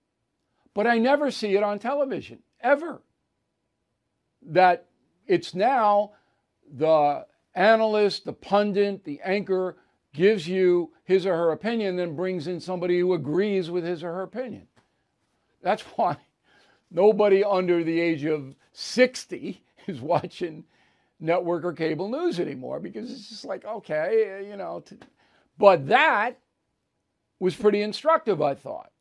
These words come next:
Um, but maybe I'm delusional, like someone else we know. Sarah Huckabee Sanders, I'm still very impressed. I, I emailed her father, all right,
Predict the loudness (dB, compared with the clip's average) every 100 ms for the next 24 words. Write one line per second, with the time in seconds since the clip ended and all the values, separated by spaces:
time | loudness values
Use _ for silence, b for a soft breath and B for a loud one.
0 | _ _ _ _ _ _ _ _ _ _
1 | _ _ _ _ _ 0 6 10 10 8
2 | 4 -2 -6 -4 -2 0 0 0 0 -2
3 | -2 -4 -10 -14 -20 _ _ _ _ _
4 | _ _ -4 0 2 0 -4 -10 -14 -20
5 | _ -12 -10 -10 -10 -8 -4 -4 -6 -12
6 | -14 -16 -16 -20 -20 _ _ _ _ -20
7 | b b b b b b b _ -14 4
8 | 8 12 12 10 6 4 0 -4 -4 -6
9 | -6 -8 -6 -6 -6 -4 0 2 2 0
10 | 0 -2 -6 -2 -2 -2 -2 -2 -2 -4
11 | -2 -2 -2 -2 2 4 4 2 -2 0
12 | 2 4 4 0 -6 -8 -10 -14 _ _
13 | _ _ _ _ _ -4 -2 -2